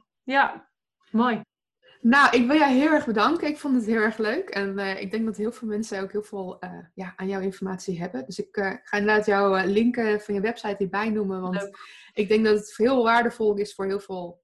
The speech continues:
Speaker 2: ouders die nu worstelen met kinderen. Van, ja, hoe ga je dit uitleggen? Hoe krijg je ze weer gemotiveerd? Nou,
Speaker 1: Ja.
Speaker 2: inderdaad ook de tip om gewoon met kinderen dan maar gewoon heel open gaan tekenen over de leuke dingen. Dat dat ook gewoon heel erg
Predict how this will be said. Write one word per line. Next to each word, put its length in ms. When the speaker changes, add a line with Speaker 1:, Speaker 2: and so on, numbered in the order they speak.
Speaker 2:
ouders 460
die 140
nu 200
worstelen 520
met 180
kinderen. 400
Van, 120
ja, 240
hoe 140
ga 160
je 80
dit 180
uitleggen? 640
Hoe 180
krijg 300
je 80
ze 180
weer 160
gemotiveerd? 880
Nou, 160
Speaker 1:
Ja. 60
Speaker 2:
inderdaad 320
ook 60
de 140
tip 240
om 140
gewoon 500
met 260
kinderen 340
dan 120
maar 140
gewoon 260
heel 340
open 360
gaan 260
tekenen 460
over 400
de 100
leuke 420
dingen. 560
Dat 140
dat 220
ook 160
gewoon 280
heel 120
erg 260